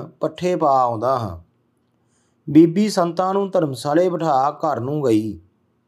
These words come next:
ਤਾਂ ਗਲੀ ਚੋਂ ਖਿਆਲ ਆਇਆ, ਮੁੜ ਪਈ। ਰਾਤ ਸੰਤ ਕਿਤੇ ਚਲੇ ਹੀ ਨਾ ਜਾਣ। ਆਈ ਤਾਂ ਸੰਤ ਧਰਮਸ਼ਾਲੇ ਨਾ ਸੀ। ਇੱਧਰ ਉੱਧਰ ਦੌੜੀ ਨੱਸੀ, ਪੁੱਛਿਆ,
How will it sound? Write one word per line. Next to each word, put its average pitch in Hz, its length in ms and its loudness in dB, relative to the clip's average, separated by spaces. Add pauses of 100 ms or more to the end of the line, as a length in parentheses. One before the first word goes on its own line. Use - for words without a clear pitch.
(140)
ਤਾਂ 165 140 4
ਗਲੀ 156 320 2
ਚੋਂ 180 180 -2
ਖਿਆਲ 147 340 -2
ਆਇਆ, 110 440 -2 (480)
ਮੁੜ 147 240 4
ਪਈ। 120 380 -4 (1000)
ਰਾਤ 170 360 4
ਸੰਤ 180 400 -4
ਕਿਤੇ 190 280 -4
ਚਲੇ 175 300 0
ਹੀ 170 220 2
ਨਾ 170 160 0
ਜਾਣ। 120 440 -2 (960)
ਆਈ 170 280 4
ਤਾਂ 202 220 -2
ਸੰਤ 175 400 -6
ਧਰਮਸ਼ਾਲੇ 143 600 0
ਨਾ 147 240 0
ਸੀ। 107 300 -8 (1080)
ਇੱਧਰ 190 340 4
ਉੱਧਰ 208 320 -2
ਦੌੜੀ 156 440 0
ਨੱਸੀ, 131 540 -6 (140)
ਪੁੱਛਿਆ, 165 720 0